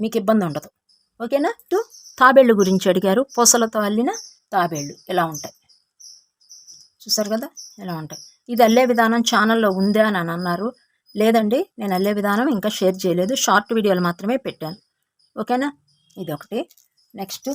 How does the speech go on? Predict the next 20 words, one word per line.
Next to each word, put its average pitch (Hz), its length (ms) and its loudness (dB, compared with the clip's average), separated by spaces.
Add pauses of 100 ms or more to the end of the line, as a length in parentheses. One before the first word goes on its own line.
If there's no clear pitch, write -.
(180)
గుడ్ల 220 300 2
గోబలు 190 260 4
అడిగారు. 175 340 0 (1400)
గుడ్ల 220 240 0
గోబలు 208 200 4
అల్లే 202 220 2
విధానం 175 320 0
ఉందండి. 185 340 2 (360)
ఇందాక 226 260 4
చూపించారు 220 440 -4
చూసారా, 220 320 2 (160)
లక్ష్మీదేవి 196 520 0
అమ్మవారు, 190 460 2 (560)
రెండు 185 200 2 (140)
ఏనుగులు, 196 420 4 (140)
ఒక 180 120 -4 (100)
తామర 202 360 2
పువ్వు, 180 260 -2 (200)
అమ్మవారిని 185 600 2 (140)
ఇలా 180 160 0